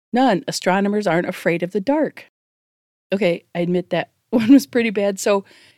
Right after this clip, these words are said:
you know what? I'll give you a bonus joke of the day to make up for it. So how about this one?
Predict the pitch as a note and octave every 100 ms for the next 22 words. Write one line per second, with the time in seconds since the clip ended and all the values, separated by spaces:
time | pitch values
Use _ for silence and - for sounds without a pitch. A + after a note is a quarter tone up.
0 | - D4 D4+ B3 A#3+ - G#3 G#3 G3+ G3+
1 | F#3+ F#3 F3+ F3+ - D#3+ E3+ F3 F#3 -
2 | F3 F#3 E3+ E3 D#3+ E3 - G#3+ E4+ F4
3 | - D3+ - - G#3+ G3 F#3+ - - F#3+
4 | F3 E3+ - - - F#3 F3+